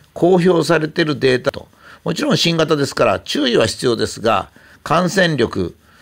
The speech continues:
死亡確率ともにそれほど大きくありません。ということは、政府とか自治体がこれほど大きな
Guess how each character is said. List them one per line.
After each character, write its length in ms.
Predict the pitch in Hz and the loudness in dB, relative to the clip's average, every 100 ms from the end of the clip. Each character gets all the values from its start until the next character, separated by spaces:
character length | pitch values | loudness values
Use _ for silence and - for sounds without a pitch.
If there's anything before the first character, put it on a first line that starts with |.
| _ | _
死 180 | - 147 | -4 0
亡 180 | 165 123 | 2 2
確 220 | 165 147 | 0 -2
率 240 | 120 - | -4 -4
と 120 | - | -2
も 160 | 156 190 | 0 2
に 200 | 202 208 | 0 0
そ 100 | 143 | 2
れ 80 | 143 | 2
ほ 80 | 139 | 4
ど 100 | 135 | 2
大 60 | |
き 60 | 127 | 0
く 180 | - 110 | -2 0
あ 40 | |
り 60 | 104 | 0
ま 120 | 101 | -2
せ 100 | 78 | -6
ん。 80 | - _ _ - - - _ | -8 _ _ -20 -20 -20 _
と 60 | - | -2
い 40 | |
う 20 | |
こ 100 | 202 | 0
と 140 | 208 208 | 2 2
は、 60 | |
政 360 | 139 - 196 180 | 2 2 4 4
府 140 | - | 0
と 160 | - 143 | -2 0
か 100 | 120 | 0
自 160 | 107 127 | 0 -4
治 140 | - | -2
体 240 | 139 131 | 0 2
が 120 | 127 117 | 0 -2
こ 120 | 147 | 0
れ 80 | 165 | 2
ほ 160 | 170 | 2
ど 200 | 170 165 180 | 2 2 0
大 60 | |
き 120 | 139 | 0
な 300 | 151 139 90 | -2 0 -2